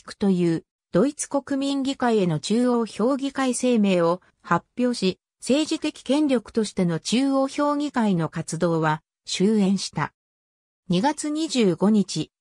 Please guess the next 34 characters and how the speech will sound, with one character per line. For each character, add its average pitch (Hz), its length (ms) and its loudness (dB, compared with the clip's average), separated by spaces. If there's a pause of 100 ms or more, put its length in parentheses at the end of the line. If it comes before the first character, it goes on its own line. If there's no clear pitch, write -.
(120)
バ 170 120 2
イ 294 100 -2
マ 311 140 0
ル 302 120 -2
連 285 200 0
合 190 200 2
の 160 140 -2
首 175 120 -6
相 262 240 -2
シ 247 140 -4
ャ 247 80 2
イ 233 60 -2
デ 240 100 0
マ 208 200 2
ン 170 80 0
は、 165 220 2 (240)
レ 196 180 2
ー 240 40 -2
テ 269 160 0
を 233 260 0 (220)
憲 294 220 -2
法 208 240 0
の 185 120 2
中 214 280 0
に 175 180 0
入 190 100 -2
れ 269 60 0
る 262 140 -2
と 202 100 -2
い 196 140 2
う 185 80 -2
こ 190 100 -6
と 185 160 -2
は 165 200 -2